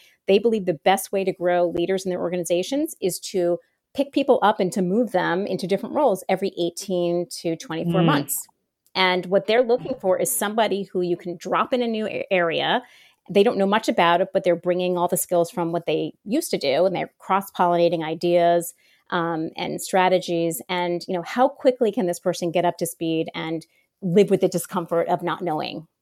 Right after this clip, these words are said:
Speaker 1: what's going on in the
Speaker 2: Mm-hmm.
Speaker 1: beginning?
Speaker 2: Mm-hmm. And, you know, we hear, um, employers talk about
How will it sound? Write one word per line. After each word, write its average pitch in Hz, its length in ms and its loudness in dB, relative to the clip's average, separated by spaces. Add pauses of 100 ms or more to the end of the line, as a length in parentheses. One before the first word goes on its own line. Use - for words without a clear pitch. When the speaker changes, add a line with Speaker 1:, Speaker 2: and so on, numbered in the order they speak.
Speaker 1:
what's 180 160 0
going - 200 -4
on 110 140 -2
in 76 60 -8
the - 60 -4
Speaker 2:
Mm-hmm. 185 120 4
Speaker 1:
beginning? - 380 -2
Speaker 2:
Mm-hmm. 190 520 2 (520)
And, 202 320 4
you 240 140 8
know, 214 280 8
we 226 220 4
hear, 262 380 6
um, 214 220 4
employers 220 500 4
talk 202 280 4
about 185 500 6